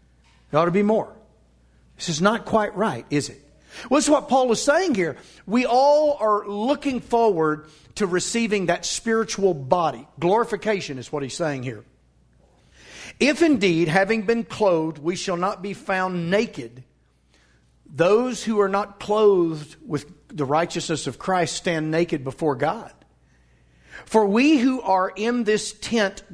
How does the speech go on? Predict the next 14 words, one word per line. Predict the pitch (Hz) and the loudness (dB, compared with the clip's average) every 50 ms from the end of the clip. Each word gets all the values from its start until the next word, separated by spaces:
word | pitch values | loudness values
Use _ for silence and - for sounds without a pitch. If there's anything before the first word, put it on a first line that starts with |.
| 147 | -12
groan," | 135 139 160 185 185 190 196 196 190 180 156 135 123 120 107 | -8 -2 0 0 2 2 2 0 0 -2 -4 -6 -8 -10 -8
he | 110 143 135 | -8 -8 -6
says, | 120 - 156 143 135 131 131 135 131 - - - - _ - 131 | -6 -2 -2 0 0 0 0 -2 -4 -6 -10 -18 -20 _ -6 -2
"being | 165 190 190 175 170 156 135 120 | 0 0 2 0 0 -2 -2 0
burdened, | 135 180 196 202 190 156 151 139 120 - - - - - | 2 2 2 2 0 -2 -4 -8 -8 -12 -16 -20 -8 -2
not | 175 226 277 302 | 0 0 2 2
because | 359 349 - 302 294 233 175 | 0 0 2 0 0 0 -2
we | 190 226 214 | -2 -4 -2
want | 175 190 214 214 214 - | 0 0 0 0 0 -4
to | 196 | -4
be | 165 170 185 | -4 -4 -4
unclothed, | - 165 185 220 233 233 - - 170 156 156 156 160 165 165 160 - - - - _ - | -2 -2 0 0 -2 -2 -2 0 0 2 2 2 0 -2 -6 -8 -14 -20 -20 -20 _ -4
but | 147 196 196 - | -4 -4 -4 -4
further | - - - - 247 269 311 330 294 185 196 170 139 | -8 -12 -2 0 2 2 4 2 2 2 2 0 0